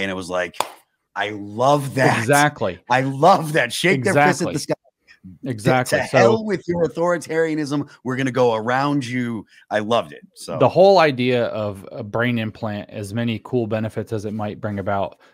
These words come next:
Speaker 2: freaks me out so freaking bad that I'm like, like, even, like, Elon, no, Elon, no, Elon, no. But I don't, I don't get the impression that Elon's motives are, in fact, are, are nefarious. In fact, I feel like he's trying to hijack the technology before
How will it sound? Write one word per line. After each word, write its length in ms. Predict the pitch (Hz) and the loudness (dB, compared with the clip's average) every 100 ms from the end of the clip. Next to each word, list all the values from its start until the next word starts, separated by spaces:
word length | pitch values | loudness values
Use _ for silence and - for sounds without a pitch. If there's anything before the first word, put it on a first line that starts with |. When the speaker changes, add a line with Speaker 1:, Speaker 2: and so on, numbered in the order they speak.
| _ | _
Speaker 2:
freaks 340 | - 147 139 | 0 0 0
me 160 | 131 117 | -2 0
out 180 | 101 - | -2 -2
so 160 | 123 | -4
freaking 300 | 113 117 113 | -2 -4 -4
bad 300 | 104 101 92 | -4 -4 -4
that 100 | 98 | -4
I'm 160 | 104 107 | -4 -2
like, 340 | 104 95 - _ _ _ _ _ _ - | -2 -4 -10 _ _ _ _ _ _ -6
like, 180 | 113 | -4
even, 200 | 139 139 | 0 0
like, 180 | 120 104 | 0 -2
Elon, 320 | 139 117 104 | -4 -4 -4
no, 240 | 101 90 80 | -6 -8 -10
Elon, 260 | 120 104 98 | -10 -8 -8
no, 220 | 95 90 - | -10 -12 -10
Elon, 220 | 101 92 | -8 -8
no. 180 | 95 95 - - - - | -8 -10 -14 -20 -20 6
But 360 | 139 135 - - _ _ | 10 10 6 -2 _ _
I 100 | 131 | 2
don't, 500 | 127 151 170 135 156 - - - | 6 6 6 0 -10 -14 -16 -6
I 100 | 139 | -4
don't 400 | 123 - 151 180 | -4 2 4 4
get 140 | 175 170 | -2 -4
the 80 | 151 | -6
impression 380 | 131 139 - 117 | -2 -4 -2 -8
that 100 | 107 | -6
Elon's 320 | 120 113 98 | -4 -4 -6
motives 360 | 110 104 95 | -6 -6 -8
are, 80 | 104 | -8
in 40 | 101 | -8
fact, 260 | 107 104 | -8 -6
are, 240 | 120 104 104 | -4 -4 -4
are 100 | 110 | -6
nefarious. 540 | 98 110 98 92 - | -6 -4 -4 -4 -6
In 80 | 101 | -4
fact, 260 | 120 110 101 | -2 -2 -4
I 100 | 98 | -6
feel 220 | - 113 | -2 -2
like 160 | 107 | -2
he's 100 | 107 | -6
trying 220 | - 110 98 | -10 -10 -8
to 80 | |
hijack 440 | 95 104 101 101 - | -6 -4 -4 -6 -6
the 80 | 98 | -12
technology 520 | 98 - 95 95 95 | -12 -8 -8 -8 -10
before 560 | 92 - 104 101 95 | -16 -8 -4 -4 -4